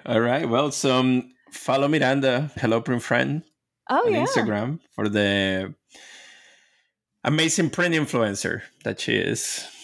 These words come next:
Speaker 1: And also check out the videos that we have been putting together on the YouTube channel for Hello
Speaker 2: Mm-hmm.
Speaker 1: Print Friend too.
Speaker 2: And you
Speaker 1: And if
Speaker 2: can
Speaker 1: you,
Speaker 2: also
Speaker 1: yeah.
Speaker 2: see those on the website at, uh, hello print friend dot com.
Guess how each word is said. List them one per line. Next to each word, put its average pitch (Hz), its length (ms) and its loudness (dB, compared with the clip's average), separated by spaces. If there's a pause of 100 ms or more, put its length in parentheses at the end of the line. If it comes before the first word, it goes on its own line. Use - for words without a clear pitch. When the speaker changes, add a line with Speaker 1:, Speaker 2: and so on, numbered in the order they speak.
(240)
Speaker 1:
And 120 200 0
also 123 1040 0
check 131 300 -2
out 147 240 0
the 147 260 0
videos 156 320 0
that 120 120 0
we 117 100 0
have 117 140 0
been 117 140 -2
putting 120 260 -2
together 120 560 -2
on 123 280 0
the 117 440 0
YouTube 117 420 0
channel 127 420 -4
for 110 240 -4
Hello 107 260 0
Speaker 2:
Mm-hmm. - 60 -6
Speaker 1:
Print 113 200 -4
Friend 110 240 -4
too. 151 300 -6 (460)
Speaker 2:
And 220 180 2
you 233 60 4
Speaker 1:
And 233 80 4
if 262 100 2
Speaker 2:
can 233 60 4
Speaker 1:
you, 233 80 4
Speaker 2:
also 233 280 2
Speaker 1:
yeah. 220 140 4 (400)
Speaker 2:
see 220 200 0
those 202 240 2
on 185 220 2
the 180 100 0
website 170 720 -4 (360)
at, - 640 -2 (120)
uh, 160 460 -2 (100)
hello 202 200 2
print 190 220 -4
friend 190 220 0
dot 175 180 -2
com. 165 400 -2